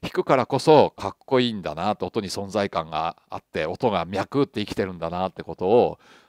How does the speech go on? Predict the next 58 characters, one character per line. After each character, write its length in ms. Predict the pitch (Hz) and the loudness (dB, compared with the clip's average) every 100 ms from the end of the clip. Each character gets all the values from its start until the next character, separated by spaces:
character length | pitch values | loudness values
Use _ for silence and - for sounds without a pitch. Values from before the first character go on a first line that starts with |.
| _ | _
感 220 | - 95 | -10 -10
じ 140 | 92 101 | -8 -8
ま 160 | 95 98 | -4 -4
し 120 | - | -6
た 160 | - | -8
ね。 300 | - 120 123 - _ _ _ _ _ _ 143 | -8 -6 -6 -10 _ _ _ _ _ _ -10
で 80 | |
も、 200 | 127 87 - - - _ _ | -6 -6 -8 -18 -20 _ _
ま 240 | - 120 101 | -6 -2 -2
あ、 40 | |
ジ 120 | 110 | 0
ャ 40 | 120 | 0
コ 80 | 123 | 0
も 120 | 101 | -6
そ 220 | - 113 | -4 -2
れ 100 | 127 | 0
で 140 | 143 | 0
も 120 | 135 - | -2 -4
相 300 | - 160 180 | 0 2 2
当 200 | 175 156 | 4 4
練 220 | 143 139 | 4 0
習 260 | - 131 | -2 -2
し 120 | 120 - | -2 0
て、 360 | 120 113 107 | 2 4 4
あ 160 | - 101 | 2 0
あ 40 | 104 | 0
い 20 | |
う 20 | |
風 100 | 101 | -2
に 80 | 90 | -10
な 80 | 78 | -12
っ 40 | |
た 120 | - | -12
み 100 | 76 | -14
た 120 | 73 73 | -12 -14
い 40 | |
な 60 | 71 | -16
ん 40 | |
で 40 | |
す 100 | 78 | -18
け 80 | - | -14
ど 100 | 80 | -10
ね。 180 | 127 160 _ _ _ _ _ _ - | -8 -8 _ _ _ _ _ _ -6
で、 200 | 151 175 | 2 2
ま 120 | 156 160 | 2 2
あ、 40 | |
ジ 80 | 160 | 2
ャ 40 | |
コ・ 80 | 170 | 4
パ 160 | 208 196 | 2 2
ス 60 | |
ト 80 | 226 | 2
リ 100 | 196 | 2
ア 80 | - | 0
ス 120 | 131 | 4
は、 260 | 131 131 107 | 6 6 6
ま 260 | 120 98 | 0 -2
あ、 40 | - | -6